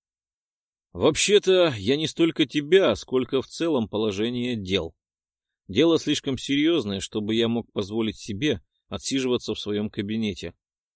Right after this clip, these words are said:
Ладно, не будем мешать Эрику и Стэнли работать. Давай выйдем». Алекс кивнул, мол, давай. Сразу за дверью Томас Карлинг сделал пас рукой,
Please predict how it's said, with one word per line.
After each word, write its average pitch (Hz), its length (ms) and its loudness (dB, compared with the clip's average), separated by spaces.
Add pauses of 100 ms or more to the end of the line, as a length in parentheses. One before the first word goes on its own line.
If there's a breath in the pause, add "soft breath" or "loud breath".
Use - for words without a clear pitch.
(280)
Ладно, 107 540 2
не 95 140 0
будем 117 300 0
мешать 104 400 -2
Эрику 131 400 -2
и 107 60 -2
Стэнли 120 420 -2
работать. 101 580 -2 (340)
Давай 104 320 0
выйдем». 92 460 -2 (600)
Алекс 92 380 0
кивнул, 127 460 0
мол, 113 360 2 (200)
давай. 87 460 -2 (600)
Сразу 208 360 4
за 180 120 6
дверью 143 420 2
Томас 104 380 -2
Карлинг 101 560 -4 (220)
сделал 139 420 2
пас - 280 -2
рукой, 139 420 0